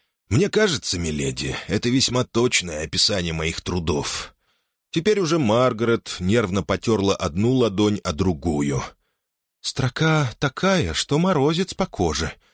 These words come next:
Но будь по-вашему, если кто-то приблизится ко мне и произнесёт эти слова,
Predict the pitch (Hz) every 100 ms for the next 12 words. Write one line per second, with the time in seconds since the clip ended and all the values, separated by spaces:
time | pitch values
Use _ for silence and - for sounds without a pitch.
0 | _ _ _ 82 71 87 - 160 156 101
1 | 117 - 78 80 - _ _ - 85 113
2 | 117 - 127 123 120 104 143 160 98 -
3 | - 82 82 80 76 95 85 104 - 123
4 | 127 117 110 123 131 160 190